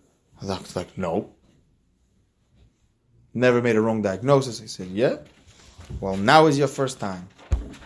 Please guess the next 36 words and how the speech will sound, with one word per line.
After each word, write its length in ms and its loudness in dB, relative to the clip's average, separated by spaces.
You 80 -8
telling 280 0
me 80 0
to 100 -6
cut 180 2
down 140 2
on 80 -2
my 100 0
li-, 80 -4
I'm 160 -6
telling 240 -4
you 80 -2
that's 160 -4
not 160 -10
gonna 140 -10
work." 320 -18
And 100 -6
he 60 2
didn't. 380 0
For 180 -14
the 100 -4
next 200 -8
forty 280 2
years, 380 -2
he 140 -18
kept 260 -4
his 180 -4
schedule. 480 -6
That, 240 -6
so, 160 2
"Asher 240 6
Kiddushonu 500 10
B'Mitzvosav, 580 8
V'tzivonu 420 8
Al 180 10
Mitzvahs 400 -2